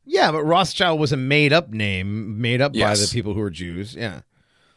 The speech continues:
Speaker 1: Like,
Speaker 2: Made
Speaker 1: they
Speaker 2: up by
Speaker 1: made the
Speaker 2: people who are
Speaker 1: name.
Speaker 2: Jews, but it's a German name or a German word.
Speaker 1: Well,
Speaker 2: Compound
Speaker 1: it,
Speaker 2: word,
Speaker 1: it's
Speaker 2: I
Speaker 1: a
Speaker 2: guess.
Speaker 1: G-, it is a, yeah, it's a German compound. It's a smush word, as Dogbot likes to call them.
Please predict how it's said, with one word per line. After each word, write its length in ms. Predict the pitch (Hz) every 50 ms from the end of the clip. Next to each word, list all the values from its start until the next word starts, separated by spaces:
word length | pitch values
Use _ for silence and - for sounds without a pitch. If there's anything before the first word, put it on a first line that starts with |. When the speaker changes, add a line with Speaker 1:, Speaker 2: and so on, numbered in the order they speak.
| _ _
Speaker 1:
Like, 140 | 113 127 123
Speaker 2:
Made 200 | 147 147 165 160
Speaker 1:
they 40 | 135
Speaker 2:
up 80 | -
by 40 | 151 151
Speaker 1:
made 180 | 165 180 185
the 60 | 123
Speaker 2:
people 140 | - 113 104
who 60 | 101
are 40 | 92
Speaker 1:
name. 80 | 90 87
Speaker 2:
Jews, 300 | 90 131 147 123 107 101
but 160 | - 117 107
it's 160 | 110 110 -
a 40 | 135
German 720 | 101 90 - 104 107 117 117 101 95 90 90 90 87 85 - - _ _ _ _ _ _ _ _ _ _ _ _ _
name 380 | 85 85 95 101 73 73 95 98
or 80 | 95
a 60 | 92 85
German 380 | 95 104 104 95 82 78 76
word. 440 | 85 87 101 101 76 80 87 82 - -
Speaker 1:
Well, 280 | 143 104 95 92 - - _ _
Speaker 2:
Compound 380 | - 90 82 78 - 90 87
Speaker 1:
it, 80 | 80 78
Speaker 2:
word, 100 | 73 71
Speaker 1:
it's 140 | 175 - 170
Speaker 2:
I 40 | -
Speaker 1:
a 20 |
Speaker 2:
guess. 120 | 73 - -
Speaker 1:
G-, 120 | 131 131 - - - - -
it 200 | - 170 165 160
is 180 | 165 160 113 147
a, 160 | 143 139 127 117 117 117
yeah, 240 | 113 127 135 120 107
it's 120 | 104 -
a 60 | 139
German 500 | 120 107 104 123 147 143 139 135 123 117
compound. 520 | 104 - 131 143 151 147 131 127 101 95 92
It's 80 | 85
a 40 | 98
smush 300 | - - 123 131 127 -
word, 240 | 113 98 92 87 82
as 160 | 87 82 80
Dogbot 380 | 82 92 92 98 92 87 80 57
likes 180 | 78 85 78 -
to 80 | - 78
call 220 | 76 82 73 71
them. 200 | 67 73 80 92